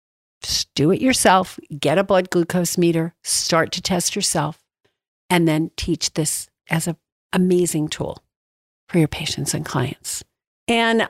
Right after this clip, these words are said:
I want to encourage you to go deeper with this. We've provided you with a resource. It's the, called The Many Faces of Fasting.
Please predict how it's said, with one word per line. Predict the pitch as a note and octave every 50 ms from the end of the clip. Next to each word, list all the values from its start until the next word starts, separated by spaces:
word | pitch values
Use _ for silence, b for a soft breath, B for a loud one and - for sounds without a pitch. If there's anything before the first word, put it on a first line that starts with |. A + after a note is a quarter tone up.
| -
I | - B3
want | B3 A#3+ C4 D4+
to | D#4 -
encourage | B3 A#3 - - C4 B3 C4 B3+ A#3 -
you | A3+ G#3 G3 F#3+
to | F#3 - - A3+
go | F#3+ G#3 G3+
deeper | F3+ F#3+ F#3+ F3 - F3 D#3+
with | D#3 D3+ D3+ -
this. | D3 - E3+ - - - - - _ -
We've | G3+ A3 G#3+ A3 -
provided | - A#3+ G#3+ F#3+ G3+ F3+ G3+ A3+ A#3 A#3+ A3+ G3 G#3
you | A3 G#3+ G#3+ G#3+
with | G#3 - G3+ G3+ G3
a | G3 F#3
resource. | F3+ F3 F3 - - E3+ D3+ D3+ - - - - - - _ _ _ _ _ _ _
It's | - F3+ -
the, | - G#3 -
called | - - - C4+ A3+
The | A#3+
Many | G#3 F#3 F#3 F3+ F#3+ G#3+ G#3+
Faces | G3+ - - G3 G3 - - G#3 F3+ - F#3
of | E3 D#3
Fasting. | - - E3 D#3+ D3+ - - - C#3 - -